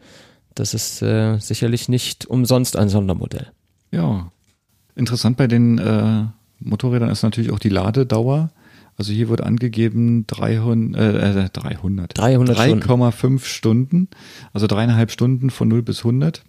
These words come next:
Speaker 2: Prozent im Mode eins Lademodus. Mode zwei oder drei, da, äh, redet man schon fa-, <laughs> bei dem Motorrad von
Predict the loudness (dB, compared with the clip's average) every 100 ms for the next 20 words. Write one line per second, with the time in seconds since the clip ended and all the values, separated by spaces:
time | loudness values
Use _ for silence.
0 | _ -6 -2 -2 0 2 2 0 _ -4
1 | 0 0 0 -4 -4 -4 -2 -2 -2 -4
2 | -6 -14 -20 -20 -20 -20 -8 0 2 2
3 | 0 2 2 2 2 0 0 0 2 0
4 | -2 -2 -2 -2 -2 -4 -4 -6 -8 -12
5 | -16 -4 -2 0 0 0 -2 -2 -4 -6
6 | -4 -2 -2 0 0 0 -2 -2 -2 0
7 | -2